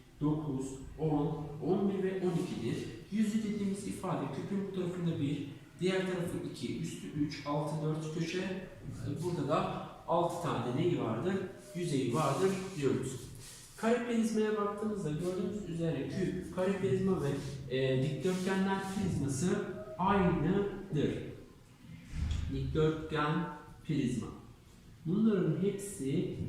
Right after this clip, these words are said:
aynı aygıt, aynı köşe ve aynı yüze sahiptir diyoruz. Bakın bir tanesini gösterelim. Yine dört tane.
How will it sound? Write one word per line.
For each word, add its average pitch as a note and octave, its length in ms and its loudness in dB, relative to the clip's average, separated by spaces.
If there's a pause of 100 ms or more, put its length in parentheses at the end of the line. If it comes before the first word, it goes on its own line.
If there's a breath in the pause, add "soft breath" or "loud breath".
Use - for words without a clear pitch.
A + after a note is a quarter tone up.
(140)
aynı F#3+ 560 4 (400)
aygıt, D#3+ 500 2
aynı E3+ 380 0
köşe E3+ 280 0
ve D#3 220 0
aynı F3 420 2 (280)
yüze E3 220 2
sahiptir D3 880 0
diyoruz. D3+ 300 2
Bakın C#3 460 2 (120)
bir F3+ 100 -4
tanesini B2+ 480 -2
gösterelim. B2 520 -2 (600)
Yine D#3+ 280 4
dört D#3 300 4
tane. B2 640 -2